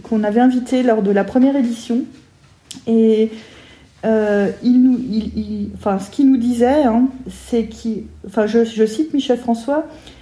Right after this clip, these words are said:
Je fais confiance aux images avec leur part de mystère et d'irrésolution. » Et en fait, je crois que pour faire un festival photo, enfin, en tout cas, celui que m-, moi je rêve, hein, et que, qu'on, qu'on réalise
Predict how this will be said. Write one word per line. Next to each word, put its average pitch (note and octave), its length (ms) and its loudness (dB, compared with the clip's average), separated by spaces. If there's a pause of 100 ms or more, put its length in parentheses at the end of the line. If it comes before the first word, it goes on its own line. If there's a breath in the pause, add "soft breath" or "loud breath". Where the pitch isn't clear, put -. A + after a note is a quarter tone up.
(140 loud breath)
Je G#3 120 -2
fais D#4+ 180 0
confiance D4 480 -4
aux B3+ 60 0
images B3 720 2
avec A3+ 320 -2
leur A3+ 180 0
part C#4 440 0
de A3 120 2
mystère C4+ 600 2 (120)
et A3 120 0
d'irrésolution. » A#3+ 880 -2 (720 loud breath)
Et A3+ 80 4
en A3+ 60 2
fait, D4 460 0 (220)
je - 160 -16
crois C4+ 240 0
que B3+ 200 -2
pour C#4 420 -6
faire A#3+ 180 0
un A3+ 80 2
festival A3+ 520 -4
photo, A3+ 600 -4
enfin, A3 200 -6
en G3+ 60 -4
tout G3 120 -10
cas, A#3 240 2
celui B3 520 0
que C4 140 -4
m-, A3 420 2 (200)
moi A3 260 2
je A3 120 0
rêve, A#3+ 500 0
hein, A#3 260 0
et A3+ 140 0
que, A3 240 -12
qu'on, G3+ 400 -4 (220)
qu'on - 160 -2
réalise A3 800 2